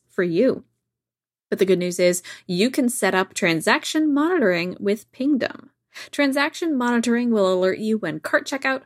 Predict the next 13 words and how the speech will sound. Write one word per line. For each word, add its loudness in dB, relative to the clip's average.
forms, 0
and 0
login 2
pages 0
fail 0
before -2
they 2
affect -4
your -8
customers -6
and -8
your -4
business. -10